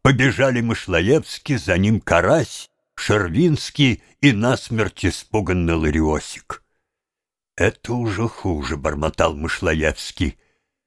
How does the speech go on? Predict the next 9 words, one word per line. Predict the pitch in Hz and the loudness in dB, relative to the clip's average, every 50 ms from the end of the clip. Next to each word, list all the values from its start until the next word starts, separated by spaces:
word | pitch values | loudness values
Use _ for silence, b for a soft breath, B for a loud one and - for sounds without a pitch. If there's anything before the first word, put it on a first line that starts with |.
| _ _ | _ _
За | - 92 92 110 | -4 -2 0 0
стеклянной | 98 - - - 110 - 117 117 123 120 113 113 117 117 113 | -2 -2 -2 -4 -4 0 0 0 2 2 2 2 2 2 2
дверью | 98 87 92 127 139 135 120 113 113 98 | 0 0 0 0 2 2 2 0 -2 -2
взметнулся | 95 90 - - 131 113 - - 117 123 131 117 - - - 120 - | -4 -6 -2 -2 -2 -2 0 0 0 0 0 -2 -2 -2 -4 -4 -2
чёрный | - - 127 135 127 110 110 110 110 | 0 0 2 2 0 0 -2 -2 -2
одинокий | 107 98 101 113 120 120 127 - - 107 | 0 0 2 2 2 2 0 0 -2 -6
силуэт, | - - - 101 92 90 87 95 127 151 143 - - - _ _ _ _ _ _ - | -8 -6 -6 -4 0 0 2 2 2 0 0 -4 -10 -20 _ _ _ _ _ _ 0
оборвался | 101 98 90 101 98 95 85 117 131 110 - - - 123 | 2 4 4 4 2 2 0 -2 -2 -2 -4 -6 -8 -6
грохот. | 104 101 110 123 113 98 - - 90 - - - - | -4 -2 0 2 2 0 0 -2 -6 -8 -10 -14 -20